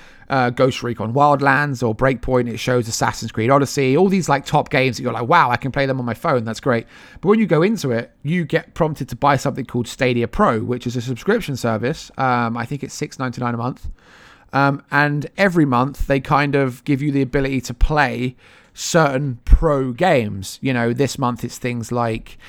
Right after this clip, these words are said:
uh, Sniper Elite four and Hitman two and things like that. But the bulk of it, the majority of it, it's just another store. So you go through the store, Red Dead Redemption two is thirty-five pounds, Assassin's Creed Odyssey,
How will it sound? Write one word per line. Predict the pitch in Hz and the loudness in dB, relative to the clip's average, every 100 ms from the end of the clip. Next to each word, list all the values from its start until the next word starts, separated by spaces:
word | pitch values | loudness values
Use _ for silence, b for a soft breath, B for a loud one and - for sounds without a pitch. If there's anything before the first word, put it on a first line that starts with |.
| B B - | B B 0
uh, | 127 120 117 | 2 2 0
Sniper | - 143 - 139 | 0 2 2 2
Elite | 131 131 | 0 -2
four | - 139 127 123 127 120 | 0 2 4 6 6 4
and | |
Hitman | 120 143 131 120 117 | 0 -4 -2 -4 -4
two | - 135 117 113 | -2 0 0 0
and | 110 107 | -4 -6
things | 120 120 | -6 -4
like | 117 110 | -4 0
that. | 120 117 B B - - | 0 -2 B B -6 2
But | 156 170 - _ | 2 0 -6 _
the | 139 131 | -6 -2
bulk | 143 214 233 151 | 2 2 2 -2
of | 117 | -2
it, | 127 - | -2 -4
the | 127 | -8
majority | 117 107 156 196 - | -8 0 2 2 0
of | 123 110 | -4 -2
it, | 127 - | -4 -6
it's | 151 - | -14 -8
just | - 170 - - _ | -6 -4 -6 -14 _
another | 165 147 143 131 143 | -6 -4 -2 -2 -2
store. | - 185 180 107 B B B | 0 0 2 -2 B B B
So | - 160 147 | -2 2 2
you | 143 147 143 | 0 -2 4
go | 175 | 4
through | 175 | 4
the | 170 | 0
store, | 151 147 135 139 | -2 2 2 2
Red | 147 170 165 | 2 2 2
Dead | 156 | 0
Redemption | 151 143 135 139 | -2 -4 -6 -4
two | 147 139 135 | 0 0 0
is | 131 127 120 | 0 0 -2
thirty-five | - 143 131 123 135 131 117 | 0 2 2 -2 0 0 4
pounds, | - 127 127 127 131 - | 4 4 0 -4 -6 -8
Assassin's | 208 - 156 - 131 | -10 -6 -4 -6 -6
Creed | 135 127 | -2 -2
Odyssey, | 117 127 123 - 127 123 | 0 -2 -2 -4 -2 -2